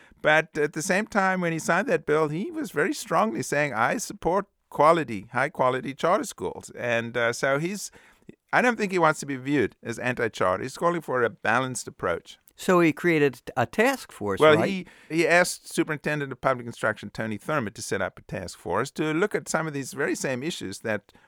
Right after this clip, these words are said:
Speaker 1: are in these bills.
Speaker 2: So what's happening with this task force?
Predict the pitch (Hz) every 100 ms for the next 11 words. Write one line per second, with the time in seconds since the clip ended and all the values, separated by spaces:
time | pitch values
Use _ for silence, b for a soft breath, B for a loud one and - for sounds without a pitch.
0 | - 113 113 - 139 143 120 120 107 151
1 | - - - _ _ - 175 - 185 208
2 | 139 110 98 107 - 123 104 - 101 98